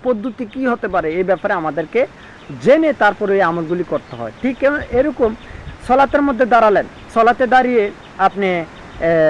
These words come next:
সলাতের ওই যে জায়নামাজের দোয়া হিসেবে "ইন্না ওয়াজ্জাহতু ওয়াজহিয়া লিল্লাযী", এটা অবশ্যই কোরআনের আয়াত, কিন্তু কি এই আয়াত যখন আপনি জায়নামাজের দোয়া হিসেবে পাঠ করতেছেন, তো আপনি বলবেন যে "সমস্যা কি, এটা তো কোরআনের আয়াত।" আরে ভাই,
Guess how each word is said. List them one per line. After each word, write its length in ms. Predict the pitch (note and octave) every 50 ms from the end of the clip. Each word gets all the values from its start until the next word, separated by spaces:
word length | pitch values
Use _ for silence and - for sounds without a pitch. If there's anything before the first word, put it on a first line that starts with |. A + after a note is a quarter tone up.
| D3+ D3+ -
সলাতের 420 | - F3+ F3+ F3+ E3+ - F#3+ F#3 F#3
ওই 100 | F#3+ F#3+
যে 120 | F3+ F#3+
জায়নামাজের 640 | D3+ G3 G#3 A#3 B3 B3 A#3 A#3 A3+ G3+ A3 G3+ F3
দোয়া 180 | F3+ A3 A#3+ A#3
হিসেবে 320 | G#3+ - A3+ G#3+ G#3 G#3+
"ইন্না 220 | A3+ A3 A3 A3 A3+
ওয়াজ্জাহতু 420 | G#3 F3 E3 G#3 G3+ G#3 - G3+
ওয়াজহিয়া 320 | G3+ G3+ G3 F3 G#3 G#3
লিল্লাযী", 380 | G3+ G3+ A3 G#3+ G#3 F#3 D#3+ G3+
এটা 160 | G#3+ G3+ C#4+
অবশ্যই 280 | C#4+ C#4 D4 C#4 - D#4+ -
কোরআনের 340 | - C#4+ D4 D#4 E4 E4+ D4+
আয়াত, 240 | B3+ G#3+ F3+ C3+ - - - - - - - -
কিন্তু 220 | - D4+ D4+ C#4 A#3+
কি 80 | G#3+
এই 200 | - D4 D4 D#4+
আয়াত 260 | D4+ C4+ B3+ C4 C4+ A#3 G#3
যখন 220 | C4+ G#3+ B3+ C4+
আপনি 220 | C4+ A#3 B3+ C4+
জায়নামাজের 760 | A3 E3+ A#3 A#3 C4 C4+ C#4 C#4 C4 C4 B3 A#3+ C4 A#3+ G3 D#3
দোয়া 200 | F#3+ A#3 C#4 D#4
হিসেবে 280 | D4+ B3 C4+ C4+ C4+
পাঠ 220 | B3 - A#3+ A3+ - -
করতেছেন, 460 | - A3 G3 - A3 F#3 - G3 E3 B2 - - - - - - - - - - -
তো 260 | - G#3+ A3 G#3+ G#3 A3+
আপনি 240 | - G#3+ A#3+ C#4+ D4
বলবেন 300 | C4+ C4+ C4+ C4 C4+ C4
যে 100 | A3+ B3+
"সমস্যা 460 | A#3 - B3+ B3+ C4 C4 B3 - C#4+
কি, 140 | A#3+ - A#3+
এটা 160 | A3 F#3+ A3+
তো 80 | G3+ A#3+
কোরআনের 360 | - - A3 A3+ A3 G#3+ G3+
আয়াত।" 180 | G3 F#3 F3 D#3+ -
আরে 160 | - G#3 A#3
ভাই, 220 | G#3+ A#3+ A#3+ A3+